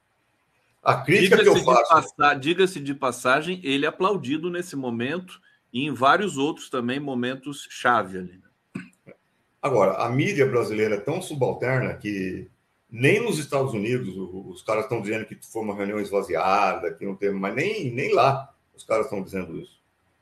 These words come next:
Speaker 1: É, o New York Times deu uma bela cobertura, por exemplo. Então, a mídia brasileira é tão subalterna, ela é tão sabuja, ela é tão, ela é tão, é tão mesquinha, é tão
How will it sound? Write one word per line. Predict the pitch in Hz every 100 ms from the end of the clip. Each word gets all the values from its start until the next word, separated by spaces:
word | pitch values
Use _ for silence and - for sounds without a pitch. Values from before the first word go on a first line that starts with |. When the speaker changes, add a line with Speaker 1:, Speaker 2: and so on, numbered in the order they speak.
| _ _ _ -
Speaker 1:
É, | 82 90 90 92 87 87
o | 92
New | 120
York | 135
Times | 123 165
deu | 196
uma | 214 -
bela | 143 135
cobertura, | 123 95 85 104 98 - - _ _ _ _ _ _
por | -
exemplo. | 92 85 - - _ _ _ _ _
Então, | - 131 156
a |
mídia | 127 165 185
brasileira | 143 135 110 107 135 143 127
é |
tão | 131 151 175 131
subalterna, | 104 135 123 98 - 120 127 104
ela | 101
é |
tão | 98 131 151 135 107 92 87
sabuja, | - 92 - 117 131 95 87 -
ela | 107 110
é |
tão, | - 131 151 135 98 85 - -
ela | 92
é | 95
tão, | 123 139 127 101 92 87 _ _ _ _ _ _
é | -
tão | - 135 131 107 92 - - -
mesquinha, | 101 110 98 - 131 139 123 78 - _ _ _ _ _ -
é | 90 -
tão | - 151 143 107 92